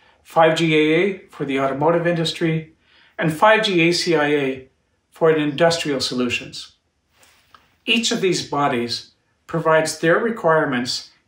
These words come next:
into three G P P for changes to the standards that they need for their particular use cases, for their vertical industries. That started at Release seventeen. Unfortunately, Release seventeen is delayed by about six months.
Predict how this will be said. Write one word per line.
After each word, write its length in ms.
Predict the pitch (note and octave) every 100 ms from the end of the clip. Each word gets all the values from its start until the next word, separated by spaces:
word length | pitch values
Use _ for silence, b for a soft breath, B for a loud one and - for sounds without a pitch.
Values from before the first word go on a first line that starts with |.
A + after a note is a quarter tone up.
| _ -
into 340 | F3 G#3+ G#3+
three 220 | - F3
G 180 | D#3 C#3
P 160 | - B2+
P 480 | - C#3+ B2+ B2+ - _ _ _ _
for 200 | - E3+
changes 560 | - - G#3+ A3 -
to 120 | - F3+
the 100 | D3+
standards 800 | - E3+ E3 D#3 C3+ B2+ - b b b
that 220 | - - A#3
they 200 | B3+ A3
need 400 | D3+ C3+ - b b -
for 160 | D3+
their 220 | D#3+ F#3
particular 520 | F3+ - F3+ - D#3 C#3
use 280 | D#3 D#3 -
cases, 420 | C3+ A2+ C3+ -
for 240 | - C#3
their 200 | C#3+ D3+
vertical 440 | C#3 C#3 C3+ C3 B2+
industries. 640 | C3 B2 - - - - _ _ _ _ _ _ _ _ B B B _
That 160 | G#3+ A#3+
started 600 | - G3 F#3 F3+ E3+ G3+
at 140 | B2+
Release 400 | C#3 D3 E3+ -
seventeen. 680 | D#3+ C#3 B2+ - C3+ A2+ - _ _ b b b
Unfortunately, 600 | - E3+ A3+ A#3 G#3+ E3
Release 380 | D3 D#3 E3+ E3
seventeen 600 | E3+ D#3+ C#3+ - D3 D3
is 120 | B2+
delayed 440 | B2 C#3 D#3+ E3 D#3
by 120 | B2+
about 280 | A#2+ A#2+ A#2
six 320 | - - -
months. 380 | A#2+ A2+ -